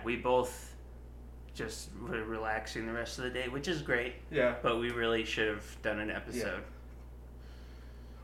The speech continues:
Speaker 2: Well, I mean, that would have been for this week. We were gonna do it last minute for last week, 'cause Tuesday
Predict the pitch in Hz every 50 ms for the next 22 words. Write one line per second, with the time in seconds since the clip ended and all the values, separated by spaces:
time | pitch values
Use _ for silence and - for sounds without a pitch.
0 | - - 240 262 262 262 262 254 254 247 254 240 240 226 208 - 156 127 127 135
1 | 139 - - 151 151 151 147 - - - 131 143 156 151 160 170 160 151 160 160
2 | 147 123 127 131 139 143 143 - 151 147 143 139 - - 123 120 131 131 135 135
3 | - 143 143 139 135 - 127 113 - - - - - - 175 185 185 175 - 160
4 | 156 147 139 135 127 127